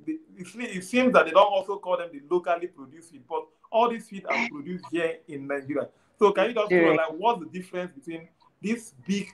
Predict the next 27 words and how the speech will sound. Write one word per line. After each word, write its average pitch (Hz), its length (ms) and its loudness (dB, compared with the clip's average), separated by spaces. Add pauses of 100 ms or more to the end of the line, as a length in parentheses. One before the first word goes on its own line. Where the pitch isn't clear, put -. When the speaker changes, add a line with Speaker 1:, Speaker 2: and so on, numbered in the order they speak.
Speaker 1:
players 170 460 6 (120)
and 147 240 -2 (520)
the 151 80 -12
one 175 260 -2
they 160 80 -6
produce 151 460 -10
from 135 160 -12
the 127 60 -18
small 160 360 0
scale 147 180 -4
farmers, 127 300 -10
since 233 300 0
all 180 260 8
are 143 120 4
locally 160 380 -2
produced? 131 480 -12
So 147 180 -8 (220)
what 185 300 2
are 135 340 0
the 127 240 -14 (460)
difference 147 460 -10
in 135 160 -12
both 165 260 -4
of 127 140 -6
these, - 320 -14
the 135 200 -14
feeds? 127 520 -12